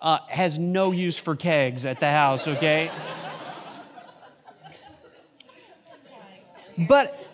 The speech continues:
but I was thinking of this guy in our church that does. And whether it is alcohol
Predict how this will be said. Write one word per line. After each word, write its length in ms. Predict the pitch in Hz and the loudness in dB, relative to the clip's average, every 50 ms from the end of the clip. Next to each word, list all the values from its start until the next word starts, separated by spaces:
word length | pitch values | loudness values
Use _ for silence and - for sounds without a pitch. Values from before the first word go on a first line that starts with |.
| - - - - | -20 -20 0 4
but 100 | 254 262 | 4 6
I 160 | 262 277 277 | 8 6 6
was 220 | 277 262 240 - | 4 4 2 0
thinking 480 | - - - 349 403 427 403 370 285 240 | -2 -2 0 0 0 2 2 2 2 2
of 160 | 220 185 180 | 0 0 0
this 180 | 208 208 - 170 | 0 0 0 0
guy 840 | 160 151 214 262 320 359 349 285 143 120 110 104 107 117 151 170 151 147 - - - - _ _ _ _ - - - - _ _ _ _ 523 _ _ _ _ 698 679 554 - - 605 539 466 415 415 427 440 453 370 330 - _ _ _ _ _ 494 - _ _ _ _ _ - _ _ | 2 2 4 4 4 4 2 2 2 0 -2 -4 -6 -8 -8 -10 -10 -14 -18 -20 -20 -20 _ _ _ _ -20 -20 -20 -20 _ _ _ _ -20 _ _ _ _ -20 -20 -20 -20 -18 -18 -18 -20 -20 -20 _ _ -20 -20 -20 -20 _ _ _ _ _ -20 -20 _ _ _ _ _ -20 _ _
in 160 | - 202 208 | 0 2 2
our 140 | 202 185 180 | 2 2 0
church 760 | - - - 277 277 277 240 196 175 - - - - - - _ _ _ _ _ _ _ _ 640 587 571 571 - - 539 554 _ _ _ _ _ _ _ _ _ _ _ _ _ _ _ _ - | 0 -4 -2 2 2 4 4 2 0 -2 -6 -8 -10 -10 -14 _ _ _ _ _ _ _ _ -18 -16 -16 -16 -16 -18 -20 _ _ _ _ _ _ _ _ _ _ _ _ _ _ _ _ _ -6
that 180 | 160 - - | -6 -4 -2
does. 480 | 147 175 165 135 110 92 - - - - _ _ _ _ _ _ _ _ _ _ _ _ _ _ _ _ _ _ _ _ _ _ _ _ _ _ _ _ _ _ _ _ _ _ _ _ _ _ _ _ _ _ _ _ _ _ _ _ _ _ _ _ _ _ _ _ _ _ _ _ _ _ _ _ _ _ _ _ - | 0 2 2 2 0 -4 -8 -14 -18 -20 _ _ _ _ _ _ _ _ _ _ _ _ _ _ _ _ _ _ _ _ _ _ _ _ _ _ _ _ _ _ _ _ _ _ _ _ _ _ _ _ _ _ _ _ _ _ _ _ _ _ _ _ _ _ _ _ _ _ _ _ _ _ _ _ _ _ _ _ 0
And 160 | 180 185 160 | 0 2 4
whether 340 | 170 208 247 269 311 294 262 | 4 4 4 2 0 0 0
it 140 | 247 226 202 | 0 2 4
is 480 | 185 165 151 135 - - - - - - _ _ _ _ - | 4 4 2 2 -2 -4 -8 -10 -14 -18 _ _ _ _ -4
alcohol 800 | 123 139 147 - 185 180 185 196 214 277 294 269 - - _ | -2 -2 -2 0 0 2 4 2 2 2 -2 -6 -12 -20 _